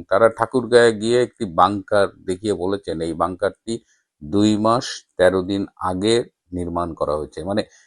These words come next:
এই লেভেলের ইনফরমেশন তারা জেনারেল ওয়াকারকে একটা আটান্ন পৃষ্ঠার রিপোর্টে দিয়ে গেছে। এবং আপনারা ইতিমধ্যে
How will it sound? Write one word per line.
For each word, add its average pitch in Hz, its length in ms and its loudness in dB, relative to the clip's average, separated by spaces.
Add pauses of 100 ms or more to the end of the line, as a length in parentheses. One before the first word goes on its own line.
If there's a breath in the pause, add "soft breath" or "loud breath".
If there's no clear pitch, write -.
(300 soft breath)
এই 156 220 10 (100)
লেভেলের 127 600 6
ইনফরমেশন 104 800 -2
তারা 85 280 4 (480)
জেনারেল 92 380 0
ওয়াকারকে 90 560 0
একটা - 440 0
আটান্ন 95 320 -4
পৃষ্ঠার 95 480 0
রিপোর্টে 92 480 -4
দিয়ে 98 340 4
গেছে। 113 240 2
এবং 127 180 0
আপনারা 127 320 2
ইতিমধ্যে 120 460 -2